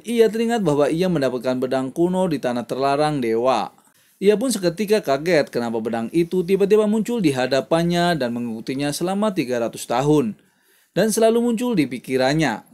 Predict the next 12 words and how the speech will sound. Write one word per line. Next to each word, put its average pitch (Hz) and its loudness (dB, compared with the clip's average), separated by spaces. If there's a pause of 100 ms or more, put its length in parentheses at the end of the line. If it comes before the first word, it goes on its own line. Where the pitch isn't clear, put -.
(160)
Kolam 208 4
ki-nya 190 0
pun 170 0
berhasil 143 0
dibangunnya, 127 -2 (240)
dan 220 2
kultivasinya 196 0
telah 123 -4
mencapai 120 -4
human 190 -2
tahap 202 -2
menengah. 127 -4